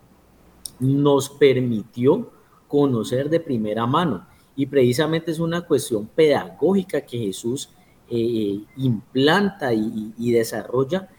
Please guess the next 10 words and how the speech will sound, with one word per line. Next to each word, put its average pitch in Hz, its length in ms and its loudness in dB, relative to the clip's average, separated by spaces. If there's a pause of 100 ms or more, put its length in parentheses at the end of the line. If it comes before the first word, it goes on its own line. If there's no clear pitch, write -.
(220)
en 127 100 -6
cada 135 200 0
uno 156 160 2
de 160 60 0
nuestros 139 360 -4
corazones. 107 760 -4 (320)
Y 135 80 -8
precisamente 151 800 0
se 110 300 2
da 147 360 -4